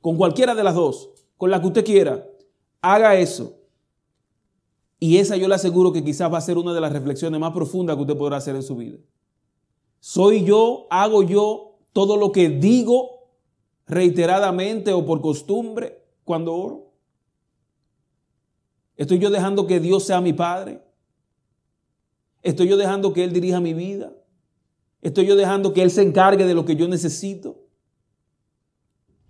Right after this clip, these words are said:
¿Estoy yo perdonando a los demás cuando oro? ¿Estoy yo dispuesto a perdonar cuando estoy orando para pedir perdón por mis pecados?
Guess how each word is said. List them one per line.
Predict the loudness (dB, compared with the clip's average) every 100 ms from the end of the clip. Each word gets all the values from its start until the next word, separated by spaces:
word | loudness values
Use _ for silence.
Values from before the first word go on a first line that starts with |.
| _ _ _ _ _ -6
¿Estoy | -2 0 2
yo | 2 2
perdonando | 2 4 2 0 2
a | 0
los | 0
demás | 0 0 -2
cuando | -4 -2 -2
oro? | -2 -6 -12 _ _ _ _ _ _ _ _ _ _ _ _ _ _ _ _ _ _ _ _ _ _ _ _ _ _ _ _ _ _ -8
¿Estoy | -2 0
yo | 2
dispuesto | -2 0 0 2
a | 0
perdonar | 0 -2 -2 -4 -4 -10 _ _ _ _ _ _ _ _ _ _ _ _ _ _ _ _ _ _ _
cuando | 0 0 0
estoy | 2 4
orando | 4 2 2 0
para | 0 -2 0
pedir | 2 2
perdón | 2 0 -2
por | -2
mis | -4
pecados? | -4 -6 -6 -8 -14 -20 _